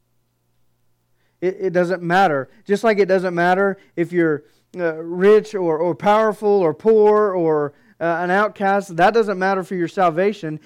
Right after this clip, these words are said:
That also doesn't matter for your rejection. You might have all the money in the world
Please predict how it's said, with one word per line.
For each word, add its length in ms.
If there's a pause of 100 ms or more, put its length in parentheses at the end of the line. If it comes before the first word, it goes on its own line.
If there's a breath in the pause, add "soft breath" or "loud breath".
(120 loud breath)
That 140
also 200
doesn't 320
matter 220
for 160
your 140
rejection. 560 (200 soft breath)
You 100
might 160
have 180
all 340
the 80
money 300
in 80
the 100
world 320